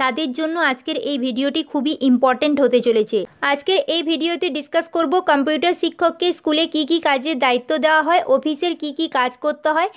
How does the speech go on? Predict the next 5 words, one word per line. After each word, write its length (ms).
আইসিটি 360
স্কুল 300
কোঅর্ডিনেটর 640
পোস্টের 460
জব 160